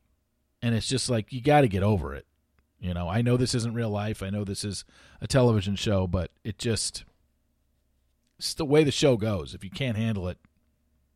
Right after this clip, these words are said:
you know, don't go on the show, I guess. But I just thought Aven and Rachel's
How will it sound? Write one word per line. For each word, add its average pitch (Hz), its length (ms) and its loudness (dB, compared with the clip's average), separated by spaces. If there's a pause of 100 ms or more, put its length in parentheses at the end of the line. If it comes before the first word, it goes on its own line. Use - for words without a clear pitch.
(300)
you 90 120 -8
know, 85 160 -8 (140)
don't 95 140 -4
go 104 120 -2
on 95 100 -2
the 71 40 -8
show, 107 240 -2
I 78 60 -4
guess. 90 400 -8 (840)
But 123 340 2 (380)
I 180 120 6
just 240 160 4
thought 180 200 8
Aven 170 200 8
and 151 140 2
Rachel's 143 640 2